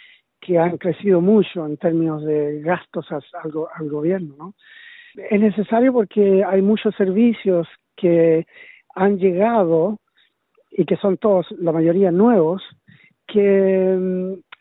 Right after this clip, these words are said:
están haciendo uso de los fondos de muchos clientes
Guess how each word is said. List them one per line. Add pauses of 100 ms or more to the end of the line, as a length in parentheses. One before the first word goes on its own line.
(420)
están
haciendo
uso
de
los
fondos
de
muchos
clientes